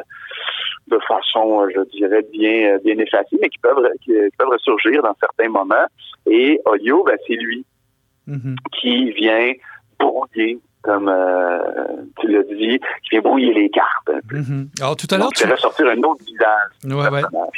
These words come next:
Speaker 2: Tout, tout à l'heure, tu évoquais le, la, la notion de territoire. Alors, il est beaucoup question de, de territoire, euh, dans, dans ce livre, celui qu'on quitte, celui qu'on se crée, celui qu'on vit, euh, celui qu'on marche, celui qu'on évite, euh, la station, euh, celui, euh, le territoire de la côte, enfin,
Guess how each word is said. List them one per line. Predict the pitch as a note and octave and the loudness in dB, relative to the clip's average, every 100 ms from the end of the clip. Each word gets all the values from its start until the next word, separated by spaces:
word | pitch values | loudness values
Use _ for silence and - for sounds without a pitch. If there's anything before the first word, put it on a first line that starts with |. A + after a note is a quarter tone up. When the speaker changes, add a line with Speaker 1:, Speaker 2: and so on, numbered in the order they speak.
| - | -6
Speaker 2:
Tout, | G3 | -4
tout | D#3 F#3+ | -2 0
à | G#3+ | 2
l'heure, | A#3+ D4 | 2 0
tu | - E3+ | 0 0
évoquais | D3+ D3+ A3 | 0 -2 0
le, | F#3+ B2+ A#2+ | 0 0 -2
la, | A#2+ | -2
la | B2 C3 | -2 -2
notion | C3+ - D#3+ | -2 -2 -2
de | C#3 | -2
territoire. | A#2+ B2 C3 - F#3+ F3+ | -4 -4 -4 0 0 2
Alors, | A2 A#2+ | -2 -2
il | C3 | -2
est | |
beaucoup | A#2 D3+ G3+ G3 C4+ C4+ | -2 0 0 2 2 2
question | D#3 C3+ - G3+ G#3+ | 0 -2 -2 0 0
de, | D#3 B2+ | 0 -2
de | B2 B2 | -4 -4
territoire, | - C3+ B2+ C3 D#3+ E3+ D3+ | -2 -4 -4 -2 0 0 0
euh, | A#2+ A2+ A2+ A2+ | -2 -2 -4 -4
dans, | B2 A#2+ | -4 -4
dans | A#2 | -4
ce | A#2 B2+ | -4 0
livre, | A3 G3+ | 0 0
celui | C3 A#2 | -4 -4
qu'on | B2+ B2 | -4 -4
quitte, | - A3 - | 0 -2 0
celui | B2 B2 | -4 -4
qu'on | B2 | -6
se | - C#3 | -4 -4
crée, | - A3 | -2 -2
celui | - C3 B2 | -2 -4 -2
qu'on | C#3 C#3+ | -2 0
vit, | E3+ B3 - - - - E3 | 0 0 -4 -8 -6 -6 -2
euh, | C3 B2+ | 0 0
celui | C3 D3+ D#3+ | 0 2 2
qu'on | F3 D3+ D3 | 0 0 2
marche, | G3 C#4 - - D3+ | 2 0 -2 -2 0
celui | C#3 E3+ E3+ | 0 0 0
qu'on | F#3 F3+ | 2 2
évite, | F#3+ G3 D#4 - | 2 2 -2 -2
euh, | E3+ C#3+ C3 B2+ | -2 0 0 0
la | C3 | -2
station, | - C3 C3+ - E3+ F#3 G3 G3 | -2 -2 -2 -2 0 2 2 2
euh, | D3 B2 A#2+ A#2 A#2+ | 0 0 0 0 0
celui, | - C3+ C#3+ D#3+ | 0 0 0 0
euh, | B2 | 0
le | B2+ | -2
territoire | A#2+ B2+ C3+ B2+ | -2 -4 -4 -2
de | C3 | 0
la | B2+ | -2
côte, | - A3 G#3+ G#3 G3 | 0 2 2 2 0
enfin, | - | -2